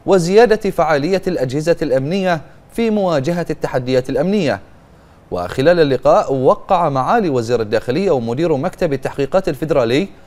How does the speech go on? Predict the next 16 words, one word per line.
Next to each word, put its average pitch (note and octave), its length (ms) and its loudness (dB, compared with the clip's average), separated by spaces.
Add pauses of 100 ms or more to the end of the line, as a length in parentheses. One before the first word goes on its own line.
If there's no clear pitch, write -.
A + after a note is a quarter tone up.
(220)
مذكرة F#3+ 420 2
تفاهم F#3+ 680 -2
بين F3+ 240 0
مملكة D3 460 -4
البحرين D#3+ 540 -2
والولايات D3 520 0
المتحدة D#3+ 600 -4 (480)
تتعلق A3 580 2
بالتعاون F#3 600 0
في E3 160 -4
كافة F#3+ 420 -2
مجالات D3 540 0
إنفاذ E3 440 0
القانون D3+ 480 -2
وتبادل D#3+ 580 0
المعلومات، D3 640 -2